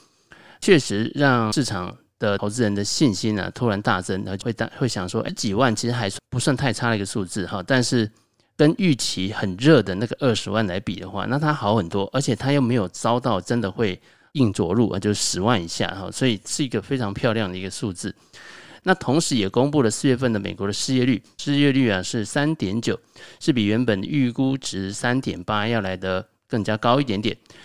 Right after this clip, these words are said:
也是二零二二年一月份以来的一个比较高的一个水准。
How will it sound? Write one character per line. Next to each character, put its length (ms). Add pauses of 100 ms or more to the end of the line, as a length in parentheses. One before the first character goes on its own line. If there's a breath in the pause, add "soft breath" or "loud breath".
(160 loud breath)
也 180
是 200
二 100
零 140
二 120
二 60
年 200
一 100
月 120
份 400
以 140
来 200
的 140
一 140
个 400
比 100
较 160
高 240
的 80
一 20
个 80
水 240
准。 160